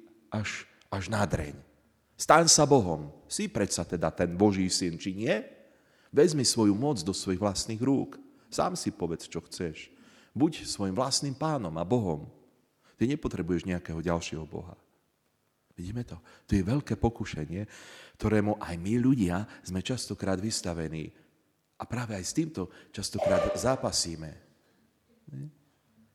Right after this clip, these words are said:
Sami chceme mať všetko vo svojich vlastných rukách. Aj keď si nepovieme, že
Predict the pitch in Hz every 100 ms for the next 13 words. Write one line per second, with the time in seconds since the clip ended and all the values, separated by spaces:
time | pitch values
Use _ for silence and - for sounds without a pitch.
0 | _ _ - - 131 113 - 92 90 87
1 | - - 104 98 95 101 95 110 107 110
2 | 101 104 - 73 78 - _ _ _ _
3 | _ _ _ _ _ _ _ _ _ _
4 | _ - 85 95 - 92 101 87 82 78
5 | 73